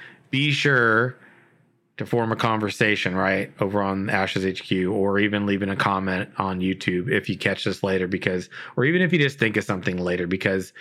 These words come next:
uh, if you've got a really good discussion point, it's a good chance we're gonna probably highlight that here next week, right? Um,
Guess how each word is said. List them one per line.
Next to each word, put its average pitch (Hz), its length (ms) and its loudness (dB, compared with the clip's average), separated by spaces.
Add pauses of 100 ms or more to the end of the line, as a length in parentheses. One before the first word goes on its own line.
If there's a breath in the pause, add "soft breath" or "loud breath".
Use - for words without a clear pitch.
(420 loud breath)
uh, - 60 0
if 95 180 -2
you've 107 100 0
got 147 160 4
a 151 60 4
really 120 260 2
good 107 200 2
discussion 98 480 -2
point, 104 420 0
it's 107 120 0
a 107 120 0
good 104 140 2
chance 101 240 -2
we're 98 80 0
gonna 92 160 0
probably 87 240 -2
highlight 85 340 -4
that 85 120 -2
here 85 140 -4
next 85 280 -8
week, 85 180 -4
right? 90 320 -4 (400 loud breath)
Um, 95 480 -2